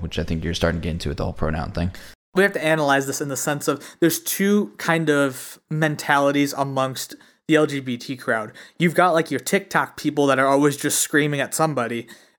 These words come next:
Speaker 2: And then you've got your, m-, by and large, normal people who
Speaker 1: Mm-hmm.
Speaker 2: are just simply gay or they're transgender or whatever. And I've met a lot of people that they, they respect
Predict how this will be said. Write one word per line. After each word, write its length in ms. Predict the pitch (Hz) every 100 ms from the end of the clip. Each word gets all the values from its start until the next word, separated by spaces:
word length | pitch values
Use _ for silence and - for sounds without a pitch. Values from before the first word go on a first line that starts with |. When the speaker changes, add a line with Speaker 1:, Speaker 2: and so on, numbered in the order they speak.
| -
Speaker 2:
And 120 | 160
then 120 | 170
you've 160 | 180 170
got 200 | 202 196
your, 280 | 170 147 - - _ _ _
m-, 200 | 180 180 - -
by 320 | 156 170 185
and 160 | 185 170
large, 280 | 151 139 151
normal 500 | 156 170 180 160 135
people 540 | 160 151 120 117 123 - _ _ _
who 180 | 175 175
Speaker 1:
Mm-hmm. 80 | 151
Speaker 2:
are 180 | 147 143
just 240 | - 143
simply 260 | 165 151 135
gay 260 | 131 120
or 120 | 120 131
they're 120 | 131
transgender 460 | - 139 131 127 127
or 120 | 127
whatever. 320 | 127 123 120 - - -
And 80 | 156
I've 160 | 165
met 160 | 175 254
a 60 | 165
lot 180 | 147 151
of 100 | -
people 320 | 185 180 147
that 360 | 135 127 123 - - _ _ _ _
they, 560 | 170 160 165 214 220 - _ _
they 340 | - 165 190 202
respect 840 | 175 - - - 175 160 - -